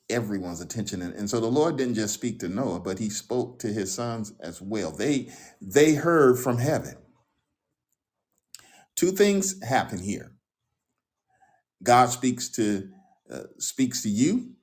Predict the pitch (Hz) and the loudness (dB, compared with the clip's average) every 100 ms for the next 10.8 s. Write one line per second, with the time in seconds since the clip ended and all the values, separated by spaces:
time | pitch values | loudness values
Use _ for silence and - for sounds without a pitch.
0 | _ _ _ _ _ _ _ _ _ _ | _ _ _ _ _ _ _ _ _ _
1 | _ _ _ _ - 101 104 123 196 - | _ _ _ _ -10 -4 -2 -2 -4 -10
2 | - _ _ _ _ _ _ _ _ _ | -20 _ _ _ _ _ _ _ _ _
3 | _ _ _ _ _ _ - 107 123 120 | _ _ _ _ _ _ -6 2 2 4
4 | 120 117 98 98 98 127 156 160 156 151 | 2 2 -2 -2 4 4 2 -2 -2 -2
5 | 160 190 220 - _ _ _ _ _ _ | -2 -4 -8 -14 _ _ _ _ _ _
6 | _ _ _ _ _ _ _ - 110 113 | _ _ _ _ _ _ _ -6 -2 0
7 | 110 107 92 - - _ _ _ _ _ | 0 0 -2 -8 -20 _ _ _ _ _
8 | _ _ _ - 117 135 151 123 - 185 | _ _ _ 2 6 6 4 0 -2 -4
9 | 185 - 151 160 156 120 113 135 110 131 | -6 -6 -4 -4 -2 -2 -2 0 0 2
10 | 127 104 123 - - 87 92 65 | 2 2 0 -2 -6 -8 -10 -12